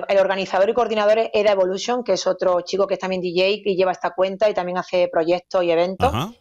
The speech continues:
Speaker 1: Él ha sido el coordinador de esto. Se hace en Salud Más Natural, que es un,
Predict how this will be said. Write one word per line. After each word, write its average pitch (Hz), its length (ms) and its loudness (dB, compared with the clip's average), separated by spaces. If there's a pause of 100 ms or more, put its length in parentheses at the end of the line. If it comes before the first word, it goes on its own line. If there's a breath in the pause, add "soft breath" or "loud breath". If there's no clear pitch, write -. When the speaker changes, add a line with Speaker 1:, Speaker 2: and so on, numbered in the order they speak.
Speaker 1:
Él - 100 0
ha 285 60 2
sido 202 200 2
el 190 60 0
coordinador 175 440 -2
de 170 140 2
esto. 247 360 -2 (440 loud breath)
Se - 160 0
hace 240 240 2
en 254 80 -2
Salud 220 320 0
Más 226 160 -2
Natural, 202 580 0
que 185 120 -2
es - 160 -6
un, 175 680 -6